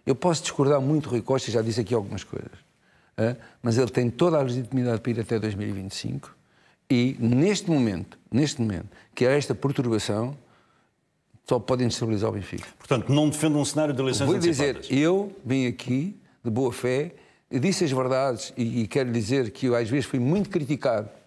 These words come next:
Speaker 1: por muita gente e aprendi com algumas pessoas também, a ser criticado. Rui Coia, aquilo que hoje disse aqui do Presidente do Benfica, ele tem que...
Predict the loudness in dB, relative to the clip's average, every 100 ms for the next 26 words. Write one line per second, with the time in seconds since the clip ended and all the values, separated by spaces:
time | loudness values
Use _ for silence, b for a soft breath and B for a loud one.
0 | _ -2 0 0 0 0 -2 0 0 0
1 | 0 2 2 2 0 -2 -2 -2 -4 -4
2 | -2 -2 -2 -4 -2 -4 -6 -6 -4 -4
3 | -6 -4 -2 -2 -4 B B B -6 -4
4 | 0 -2 -2 -8 _ -8 -6 -2 -2 0
5 | -2 -2 -4 -4 -2 -2 0 -2 -2 -4
6 | -4 -4 -2 -2 -2 -2 -2 0